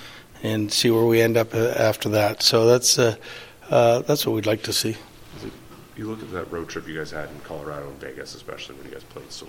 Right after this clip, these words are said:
Speaker 2: well. Is it, does that feel like it was a mir-, mirage? Like, how, how, how have you explained the sort of step back you've had from that?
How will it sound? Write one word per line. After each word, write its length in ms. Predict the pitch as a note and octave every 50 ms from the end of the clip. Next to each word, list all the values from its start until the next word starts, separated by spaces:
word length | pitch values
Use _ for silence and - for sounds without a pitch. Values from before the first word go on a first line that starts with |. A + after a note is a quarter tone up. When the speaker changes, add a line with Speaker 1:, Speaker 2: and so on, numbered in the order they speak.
| - -
Speaker 2:
well. 320 | D2+ C#2 C#2 C#2 C#2 C2+ C#2 D2
Is 100 | D#2+ -
it, 60 | E2 D#2 - - - - - - - - - - - - -
does 80 | -
that 140 | - G2 -
feel 240 | - - - F#2 F#2
like 140 | G#2+ G#2+ G2+
it 40 |
was 140 | F2 D#2+ E2+
a 20 | D#2+
mir-, 180 | D#2 E2 D#2+ E2 E2 E2
mirage? 520 | E2 E2+ E2+ E2 D#2+ E2+ G2 A#2+ B2+ - F#2
Like, 120 | E2+ D#2
how, 200 | - - F#2+ F#2 F#2+ -
how, 180 | F2+ F#2 G2 G2 F#2 - - - -
how 140 | G2 G2+ G#2
have 100 | A2 G#2
you 60 | G2
explained 600 | F2 - - - - - F#2 F#2 F#2+ G2 F#2 D#2+
the 60 | D#2+ D2+
sort 180 | - D#2+ D#2+
of 80 | D#2 -
step 260 | - - F#2+ - - -
back 120 | - - - - -
you've 160 | F2 - -
had 160 | - - F#2
from 200 | - - - -
that? 140 | - - -